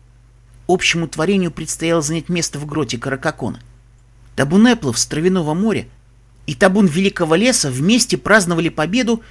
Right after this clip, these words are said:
над Каракаконом Камнедробителем Третьим. Даггерстап лично проследил,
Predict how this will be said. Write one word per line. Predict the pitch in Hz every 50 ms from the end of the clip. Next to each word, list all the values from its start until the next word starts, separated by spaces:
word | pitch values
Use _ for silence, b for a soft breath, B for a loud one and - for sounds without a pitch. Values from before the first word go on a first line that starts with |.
| B B B B B
над | 160 196 202 -
Каракаконом | - 185 185 185 - - 165 - - 226 226 220 214 202
Камнедробителем | 196 - 165 147 165 170 156 139 143 143 147 160 143 - 151 151 156 127
Третьим. | - 147 139 120 113 - - - - - _ _ _ _ _ _ _ _ _ _ _ _ _ _ _ - -
Даггерстап | 98 104 117 180 208 190 165 202 196 - - - 208 - - -
лично | 180 196 233 226 - - 139 117
проследил, | 117 - 135 127 - - 135 135 139 180 240 220 -